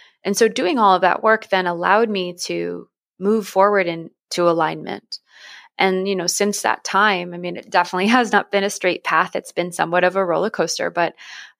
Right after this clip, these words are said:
man, I'm aligned and I feel, s-, you know, so much, so much purpose and connection to my truth.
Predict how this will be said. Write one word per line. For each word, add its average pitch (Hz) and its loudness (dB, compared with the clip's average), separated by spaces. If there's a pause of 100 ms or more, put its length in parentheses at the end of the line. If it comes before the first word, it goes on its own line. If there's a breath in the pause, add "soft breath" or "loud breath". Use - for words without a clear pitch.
(100)
man, 190 2 (360)
I'm 180 4
aligned 165 -4 (120)
and 180 0
I 180 0
feel, 175 -4 (500)
s-, - -8
you 202 -2
know, 165 -2
so 190 2
much, 190 0 (460)
so - 2
much 202 -2
purpose 170 0
and 170 -8
connection 170 -6
to 165 -6
my 170 -2
truth. - -6